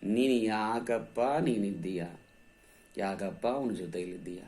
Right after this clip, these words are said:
ಯಾಕಪ್ಪ ಬದುಕಿದ್ದೀಯ? ನೀನು ಬದುಕಲಿಕ್ಕೆ ಅರ್ಹವಾಗಿರತಕ್ಕಂಥ ಜೀವಿ ಅಲ್ಲ ಈ ಭೂಮಿಯ ಮೇಲೆ. ಯಾಕೆಂದ್ರೆ ಪ್ರತಿಯೊಂದು ಕ್ರಿಮಿ, ಕೀಟ, ಹುಳ, ಹುಪ್ಪಟೆಗಳು ಕೂಡ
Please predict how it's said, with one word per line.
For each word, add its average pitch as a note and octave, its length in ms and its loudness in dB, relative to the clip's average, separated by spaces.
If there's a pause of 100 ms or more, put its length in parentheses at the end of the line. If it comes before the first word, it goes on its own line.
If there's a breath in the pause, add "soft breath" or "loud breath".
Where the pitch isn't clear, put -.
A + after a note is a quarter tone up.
(920 soft breath)
ಯಾಕಪ್ಪ B2 480 2
ಬದುಕಿದ್ದೀಯ? G#2+ 760 2
ನೀನು C3+ 360 6
ಬದುಕಲಿಕ್ಕೆ E3+ 840 6
ಅರ್ಹವಾಗಿರತಕ್ಕಂಥ D#3 1300 4
ಜೀವಿ D#3 460 2
ಅಲ್ಲ D3+ 240 4
ಈ C#3+ 200 6
ಭೂಮಿಯ B2 360 0
ಮೇಲೆ. A#2 400 2 (640 loud breath)
ಯಾಕೆಂದ್ರೆ D3 360 6
ಪ್ರತಿಯೊಂದು F#3+ 680 6
ಕ್ರಿಮಿ, F#3 640 2
ಕೀಟ, F3 320 4
ಹುಳ, E3+ 400 4
ಹುಪ್ಪಟೆಗಳು G3 760 8
ಕೂಡ G3 340 4